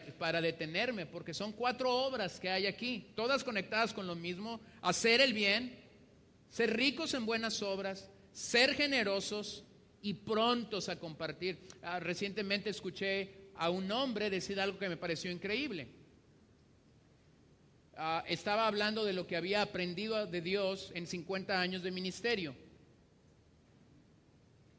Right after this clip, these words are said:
Y en cincuenta años de ministerio, este hombre estaba diciendo que una de las cosas que Dios le había permitido practicar era la generosidad. Y entonces dice, "En cincuenta años de ministerio,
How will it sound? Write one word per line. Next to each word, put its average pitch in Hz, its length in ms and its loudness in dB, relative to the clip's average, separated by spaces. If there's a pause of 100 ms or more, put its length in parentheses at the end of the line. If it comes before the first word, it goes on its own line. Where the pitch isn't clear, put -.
Y 185 160 0
en 196 100 4
cincuenta 226 480 0
años 240 220 2
de 214 80 -2
ministerio, 202 480 -2
este 226 160 -2
hombre 226 240 -2
estaba 226 240 -2
diciendo 220 340 -4
que 220 80 -10
una 226 140 -2
de 226 60 2
las 202 160 0
cosas 214 260 -6
que 202 120 -2
Dios 220 260 -2
le 254 80 0
había 233 280 0 (200)
permitido 214 840 0 (240)
practicar 190 520 2
era 214 140 4
la 196 140 2
generosidad. 185 840 0 (1400)
Y 175 80 -4
entonces 220 400 -2
dice, 220 540 -2
"En 185 160 0
cincuenta 240 760 2
años 247 280 0
de 214 80 -2
ministerio, 202 720 -2